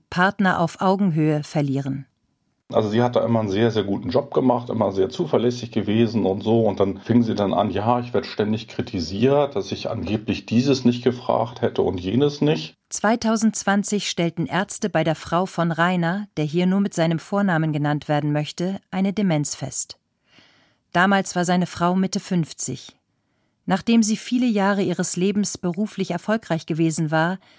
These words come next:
Speaker 1: hatte sie in der Zeit vor der Diagnose mehrfach den Job gewechselt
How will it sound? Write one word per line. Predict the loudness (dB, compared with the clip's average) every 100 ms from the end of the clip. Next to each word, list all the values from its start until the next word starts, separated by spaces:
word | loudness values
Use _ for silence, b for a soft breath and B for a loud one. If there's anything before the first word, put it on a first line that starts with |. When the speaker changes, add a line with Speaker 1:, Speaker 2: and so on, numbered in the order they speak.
| b b b b
Speaker 1:
hatte | -4 -2 0
sie | 0
in | 2
der | 2 0
Zeit | 0 0 -2
vor | -4 -2 0
der | 0
Diagnose | 2 0 0 0 0 0 0
mehrfach | 2 2 0 -4
den | -2 -2
Job | 0 -2
gewechselt | -2 -2 -4 -4 -4 -6